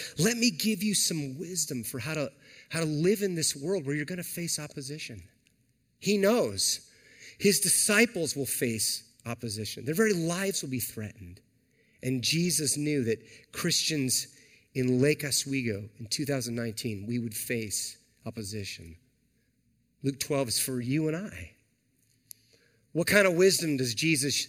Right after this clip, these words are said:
share with Christians who wanna live wisely in a world where, where they, they, they experience opposition for their faith? Well, let's find out. Will you look at it together with me? I'm gonna read our passage today. We're gonna just do Luke twelve, one through twelve. We're gonna preach every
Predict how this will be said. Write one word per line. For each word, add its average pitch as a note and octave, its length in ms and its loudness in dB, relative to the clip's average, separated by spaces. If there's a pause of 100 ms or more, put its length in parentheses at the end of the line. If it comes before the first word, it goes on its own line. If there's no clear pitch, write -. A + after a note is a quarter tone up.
(120)
share E3 420 4
with A#2+ 220 -2
Christians C#3 540 -2
who C#3 160 -2
wanna C#3 240 2
live B2+ 240 2
wisely A#2+ 880 -2 (340)
in B2+ 120 2
a B2 40 4
world A#2+ 500 2
where, G#2+ 340 -2 (500)
where B2+ 100 -2
they, A#2+ 220 2
they, B2+ 160 0
they B2+ 240 -2
experience B2 500 -2
opposition A#2+ 680 -6
for G#2 140 -8
their G2 120 -8
faith? G2 420 -8
Well, B2+ 120 -2
let's C#3+ 340 0
find A2+ 420 -4
out. G2 200 -6
Will C#3+ 100 -2
you E3 100 0
look E3+ 120 -4
at D3+ 140 -4
it - 240 -8
together C3 380 -2
with B2+ 240 -4
me? B2 180 2 (160)
I'm D3+ 80 2
gonna E3+ 160 4
read D#3 160 6
our C#3+ 80 6
passage C#3 560 2
today. C3 480 4 (360)
We're C#3 100 4
gonna C#3+ 100 8
just B2+ 220 4
do B2+ 120 2
Luke D3 280 4
twelve, C3+ 520 2 (360)
one C#3+ 300 2
through C#3 200 -2
twelve. B2 540 0
We're B2+ 80 0
gonna B2 160 2
preach A#2+ 440 -2
every C#3 460 -2